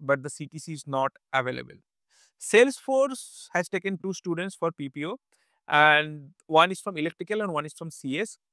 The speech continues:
Uh, they are offering around forty-three L P A C T C. Next company name is Qualcomm. They have, they have offered three P P U offers.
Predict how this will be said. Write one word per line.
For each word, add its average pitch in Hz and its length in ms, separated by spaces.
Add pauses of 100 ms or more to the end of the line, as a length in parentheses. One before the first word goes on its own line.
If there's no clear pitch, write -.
(300)
Uh, 143 80
they 143 140
are 202 120
offering 185 360
around 175 240
forty-three 165 600
L 135 160
P 151 140
A 160 80
C - 200
T - 120
C. - 160 (480)
Next 214 200
company 220 300
name 214 200
is 202 100
Qualcomm. 170 540
They 156 80
have, 170 100 (100)
they 151 160
have 170 120
offered 160 260 (100)
three 202 160
P 165 160
P 151 100
U 156 100
offers. 190 420